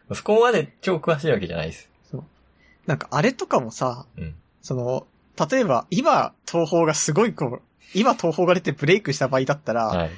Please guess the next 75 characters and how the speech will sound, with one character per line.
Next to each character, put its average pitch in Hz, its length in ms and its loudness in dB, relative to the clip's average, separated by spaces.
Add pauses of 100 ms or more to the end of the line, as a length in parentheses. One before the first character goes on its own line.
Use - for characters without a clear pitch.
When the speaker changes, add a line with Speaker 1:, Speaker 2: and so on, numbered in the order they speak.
(120)
Speaker 2:
な 165 100 0
ん - 20 -8
か 160 120 -6
同 185 300 2
じ 202 80 0
よ 202 80 4
う - 20 2
な 156 80 2
感 131 180 -4
じ 127 60 -8
で 131 80 -2
こ 127 220 0
う、 - 80 -20
今 208 200 4
ハ 160 120 2
マ 147 100 4
っ 151 80 -12
と 156 100 -10
か 151 100 0
な 151 100 2
き 147 100 -6
ゃ - 20 -2
に 113 260 -8
な 165 120 0
る 302 100 -2
と 131 120 -2
思 139 180 -2
う 139 40 0
ん - 20 -4
で 117 60 -8
す - 160 -16
よ、 - 120 -14
き - 120 -20
っ - 100 -20
と。 - 180 -10 (180)
Speaker 1:
う 92 100 -4
ん、 85 460 0
う 85 40 -6
ん。 80 340 -2
Speaker 2:
た - 120 0
だ 139 120 2
な 156 100 2
ん 151 80 -4
か、 - 340 -4
東 220 240 -2
宝 226 140 2
が 220 180 0 (240)
未 180 240 4
だ 233 100 2
に 214 100 0
ず 180 220 4
っ 180 40 4
と 160 160 -2
こ 156 340 0
う、 - 80 -20
次 180 320 -2
々 117 320 -4
作 - 240 -6
者 123 120 -2
も 113 80 -10
コ - 160 -2
ン 139 80 0
テ 147 100 0
ン 135 80 0
ツ - 100 -2
を 131 60 2
出 147 140 0
し - 100 -4
て 123 80 -4
い 117 40 -4
っ - 20 -10
て、 - 420 -8 (420)
な 139 120 -2
ん - 20 -6
か、 - 240 -4